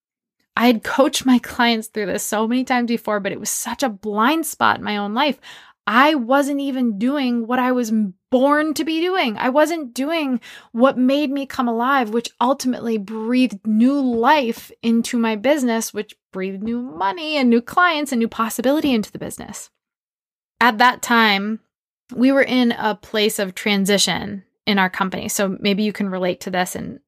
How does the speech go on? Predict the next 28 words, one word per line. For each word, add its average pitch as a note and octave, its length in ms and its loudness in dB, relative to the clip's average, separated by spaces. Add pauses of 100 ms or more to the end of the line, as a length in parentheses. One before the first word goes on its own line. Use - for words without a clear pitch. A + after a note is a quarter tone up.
and G3 120 -2
this F#3+ 160 -2
might G3 200 -4
shed G3 160 -4
a F#3+ 40 -2
little F#3 180 0
more F3+ 180 -2
light. - 340 -8 (380)
We A3+ 80 4
were A#3 80 8
bringing A#3+ 440 4
on A#3+ 200 6
new A3+ 120 4
people. F#3+ 720 -2
We G#3 140 2
had G3 120 2
moved G#3+ 280 2
on G#3+ 240 4
from G3+ 420 -6
some G3+ 340 0
working G3+ 360 -2
relationships F#3+ 600 -6
that - 160 -10
really F#3+ 300 -6
weren't F#3 300 -6
aligned F3+ 340 -4
any F3 160 -6
longer. E3+ 540 -10